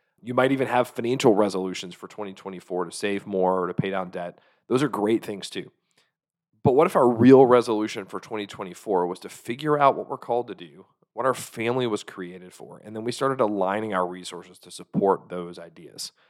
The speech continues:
I think if you did that, you probably would accomplish your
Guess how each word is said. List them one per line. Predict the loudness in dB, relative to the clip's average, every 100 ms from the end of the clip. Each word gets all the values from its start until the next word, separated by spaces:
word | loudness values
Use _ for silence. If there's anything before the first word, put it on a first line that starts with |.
| _ _ -4
I | 0
think | 2
if | 0
you | -2
did | 2 2 2
that, | -2 -6
you | -14
probably | -14 -6 -4
would | -4
accomplish | -6 -8 -2 -2 -2 -6 -10
your | -14 -10 -8 -10